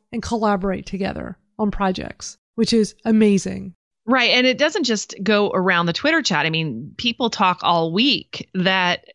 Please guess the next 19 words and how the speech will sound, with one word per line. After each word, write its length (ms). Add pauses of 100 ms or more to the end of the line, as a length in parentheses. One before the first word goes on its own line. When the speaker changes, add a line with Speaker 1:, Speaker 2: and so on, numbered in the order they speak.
Speaker 2:
are 160
at 120
these 140
Twitter 260
chats. 380
It 80
doesn't 360
just 500 (140)
happen 560
during 360
the 80
chat 260
itself, 460
which 120
I 120
think 360
is 180
really 460
cool. 480